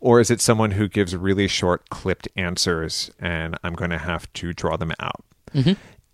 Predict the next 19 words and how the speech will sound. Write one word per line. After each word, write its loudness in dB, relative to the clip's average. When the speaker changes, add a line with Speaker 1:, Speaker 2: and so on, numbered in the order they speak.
Speaker 1:
Is 6
it 2
someone 4
who 2
is 0
not 0
accustomed -2
to 0
being 2
interviewed? -2
You 2
know, 4
maybe 4
they're 2
an 2
academic -4
and -4
they're -2
an -6